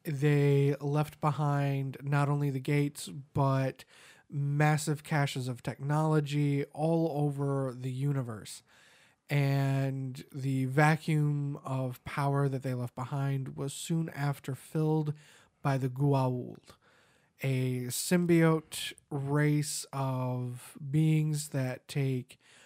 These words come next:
hosts and steal technology and enslave millions of cultures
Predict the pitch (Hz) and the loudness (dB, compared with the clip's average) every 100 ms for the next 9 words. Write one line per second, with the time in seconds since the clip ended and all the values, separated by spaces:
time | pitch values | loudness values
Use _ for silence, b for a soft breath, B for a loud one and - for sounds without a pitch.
0 | b b - 175 208 - - - - - | b b 0 2 4 0 -6 -8 -10 -4
1 | 147 139 135 127 127 123 - 143 135 127 | -2 0 0 -2 -6 -8 -4 -4 -4 -4
2 | 139 147 147 143 135 139 135 135 - 135 | 0 2 2 0 0 0 0 -2 -4 -4
3 | 131 123 123 123 123 - 131 127 - - | -4 -2 -4 -4 -8 -10 -8 -8 -8 -6
4 | 143 151 147 147 139 B B B B B | 0 2 4 2 0 B B B B B
5 | B - 139 156 170 170 165 165 151 - | B -6 0 4 6 6 4 0 -4 -6
6 | 139 135 131 127 123 - 160 151 - 147 | -2 -2 0 -4 -8 -4 0 0 0 0
7 | 143 135 - - | 2 -2 -6 -10